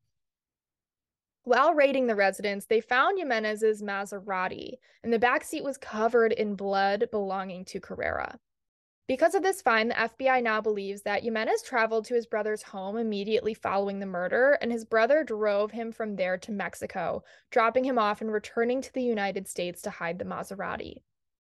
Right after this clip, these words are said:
Authorities still believe that Jimenez is hiding out in Mexico.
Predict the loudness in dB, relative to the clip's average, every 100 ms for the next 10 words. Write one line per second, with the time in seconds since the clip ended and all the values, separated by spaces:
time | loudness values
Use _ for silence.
0 | _ _ -4 0 6 8 8 6 6 8
1 | 6 4 2 2 2 2 -2 -4 -2 -2
2 | -2 -2 -4 -2 -4 -6 -6 -8 -8 -8
3 | -8 -6 -6